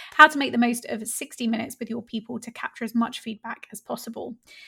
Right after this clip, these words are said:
So the first thing I want to address, point number one, is scope. So in order for this to be an effective sixty minute period, you need to make sure that you have scoped your focus group appropriately. So going in with a big, broad question around what are your employee experience challenges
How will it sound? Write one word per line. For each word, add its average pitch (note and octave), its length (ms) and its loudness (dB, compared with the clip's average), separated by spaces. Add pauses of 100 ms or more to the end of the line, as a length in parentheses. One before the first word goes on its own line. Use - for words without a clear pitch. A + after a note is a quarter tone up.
(400)
So - 160 -2
the D4+ 100 2
first F4+ 280 6
thing A#3+ 360 2
I B3 120 0
want A#3 200 -2
to B3 100 -2
address, A3+ 320 0
point B3+ 260 -2
number A#3+ 160 4
one, A3+ 260 0
is - 320 -6
scope. - 440 -4 (160)
So A#3+ 200 0
in A#3+ 80 4
order C#4+ 240 0
for - 260 -6
this A#3+ 180 -2
to B3 100 -6
be A#3 100 -2
an A3+ 80 -2
effective A3+ 460 -6
sixty A#3+ 320 -8
minute A3+ 220 -2
period, C#4+ 380 0
you A#3 140 2
need A#3 140 4
to A#3 60 -2
make A3+ 140 -2
sure A#3+ 140 -4
that A3+ 100 -6
you A3 80 -4
have A3 120 -10
scoped - 560 -4
your A#3 280 0
focus A3+ 320 -10
group A#3 280 -6
appropriately. - 680 -10
So A3 280 -4 (420)
going C#4+ 240 6
in C4+ 160 4
with A#3+ 100 4
a A3 60 -2
big, A#3+ 180 -4
broad B3 280 4
question A#3 640 -2
around A#3 480 -4
what E4+ 120 -2
are D#4+ 40 0
your C4 180 0
employee A#3 320 2
experience C4+ 480 -2
challenges A3+ 580 -2